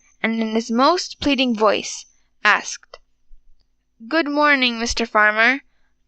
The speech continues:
I am a poor little pig and I want to build myself a home of straw. Would you be able to help me? Now, what do you think the farmer said?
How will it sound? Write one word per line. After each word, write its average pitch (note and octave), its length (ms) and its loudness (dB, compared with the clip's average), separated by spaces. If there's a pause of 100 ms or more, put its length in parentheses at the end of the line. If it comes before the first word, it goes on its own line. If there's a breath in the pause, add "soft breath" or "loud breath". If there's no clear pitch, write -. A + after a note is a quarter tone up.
(160)
I C#4 100 4
am C#4 140 4
a A#3 80 0
poor D4+ 280 4
little C#4 220 4
pig C4 340 2
and A3+ 140 2
I A3 80 4
want C4 300 0
to B3+ 80 0
build A#3+ 260 2
myself A#3 540 2
a A3+ 100 0
home B3 300 0
of A#3 80 -4
straw. - 420 2 (580)
Would A3+ 220 -4
you A#3 80 -2
be B3+ 240 2
able A#3 200 4
to A3+ 100 -2
help A3 280 2
me? D#4+ 300 -8 (1700)
Now, A#3 320 4
what B3+ 140 4
do - 60 0
you D#4+ 80 2
think D#4 200 0
the C4 80 0
farmer A#3 320 2
said? G#3 340 -6